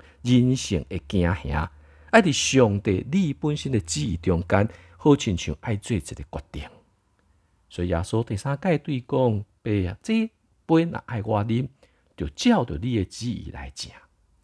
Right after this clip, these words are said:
耶稣通过这种的警醒祈祷，是要避免迄种的诱惑，互伊的心灵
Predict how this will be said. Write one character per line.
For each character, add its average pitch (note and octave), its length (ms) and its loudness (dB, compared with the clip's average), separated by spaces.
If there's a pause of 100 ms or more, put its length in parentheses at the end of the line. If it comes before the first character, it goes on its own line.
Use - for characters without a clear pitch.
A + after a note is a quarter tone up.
(460)
耶 E3+ 100 8
稣 G#3+ 180 4
通 D#3 240 0
过 F#3 160 0
这 E3 140 -6
种 F3+ 160 -2
的 C#3 80 0
警 D3 340 -4
醒 C#3 380 -2
祈 A#2 180 -2
祷， C3 280 4 (160)
是 - 140 -14
要 C#3 120 2
避 - 320 -6 (260)
免 D3 240 -2 (220)
迄 C3 60 -10
种 B2 240 -2
的 G2 140 -4
诱 A2 220 -2
惑， - 220 -6 (560)
互 G#2 160 0
伊 A2 80 2
的 A#2+ 80 4
心 C3+ 420 -2
灵 G2+ 320 0